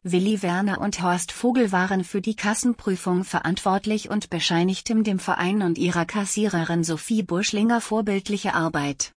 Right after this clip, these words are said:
Die Entlastung der Vorstandschaft wurde ohne Gegenstimme gebilligt. Nach Schließung der harmonisch verlaufenden Sitzung lud der Verein zum gemütlichen Zusammensein ein und so vergingen noch ein paar gemütliche Stunden in netter Runde.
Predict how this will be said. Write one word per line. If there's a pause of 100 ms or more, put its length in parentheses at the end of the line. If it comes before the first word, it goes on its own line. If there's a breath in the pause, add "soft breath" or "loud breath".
(840 loud breath)
Die
Entlastung
der
Vorstandschaft
wurde
ohne
Gegenstimme
gebilligt. (1200)
Nach
Schließung
der
harmonisch
verlaufenden
Sitzung
lud
der
Verein
zum
gemütlichen
Zusammensein
ein
und
so
vergingen
noch
ein
paar
gemütliche
Stunden
in
netter
Runde.